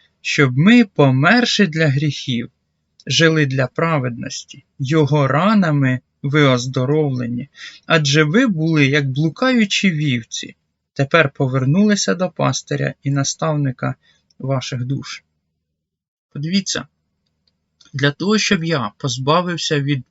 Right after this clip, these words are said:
будь-якого гріха, в тому числі і від заздрощі, Христос, Божий Син, Він прийшов у цей світ, Він прожив праведне життя, і Він помер на хресті.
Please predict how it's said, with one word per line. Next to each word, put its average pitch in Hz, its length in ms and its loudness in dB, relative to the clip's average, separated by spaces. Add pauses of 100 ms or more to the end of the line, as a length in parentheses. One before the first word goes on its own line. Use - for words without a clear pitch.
(100)
будь-якого 170 560 -2
гріха, 139 380 -8 (680)
в - 20 -20
тому 175 240 2
числі - 420 -4
і 143 60 -2
від 139 140 -2
заздрощі, 120 680 -8 (460)
Христос, 190 720 -2
Божий 190 460 -2
Син, 127 360 -4 (220)
Він 135 200 0
прийшов 143 460 -2
у 202 60 0
цей 196 200 0
світ, - 460 -6 (320)
Він 139 200 2
прожив 139 420 -2
праведне 147 640 -2
життя, 135 440 -6 (420)
і 139 140 2
Він 151 360 -2
помер 143 460 0
на 123 120 -4
хресті. - 640 -10